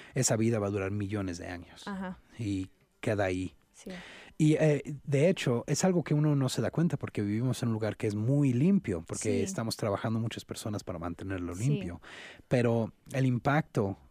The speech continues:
Speaker 1: se puede ver en otras partes del mundo,
Speaker 2: Sí.
Speaker 1: que están, por ejemplo, las playas están repletas de basura, o
Speaker 2: Ajá.
Speaker 1: la, las, los lagos, o,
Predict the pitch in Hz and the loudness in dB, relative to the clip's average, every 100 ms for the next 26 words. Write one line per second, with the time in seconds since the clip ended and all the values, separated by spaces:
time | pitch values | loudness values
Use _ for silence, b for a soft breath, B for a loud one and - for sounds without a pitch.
0 | _ - - - 117 110 107 107 107 98 | _ -8 -6 0 0 2 0 0 -2 -2
1 | - 95 - 90 - 90 90 113 156 104 | -2 -6 -4 -6 -6 -8 -4 0 0 0
2 | - - 214 196 151 104 113 110 107 110 | -6 -10 -10 -6 -4 -2 0 0 0 -2
3 | 113 117 107 90 - 120 120 123 98 - | -2 0 -2 -2 -4 -2 0 -2 -6 -8
4 | - 101 110 104 - 117 - 104 92 87 | -6 -4 -2 -2 -2 -2 -2 -4 -6 -8
5 | - 98 90 87 107 107 104 101 98 98 | -8 -6 -8 -6 -2 0 2 0 0 -2
6 | - 104 92 - 110 98 95 101 104 104 | -4 -6 -6 -6 -6 -6 -2 0 0 -2
7 | 85 - 104 95 | -6 -6 -4 -4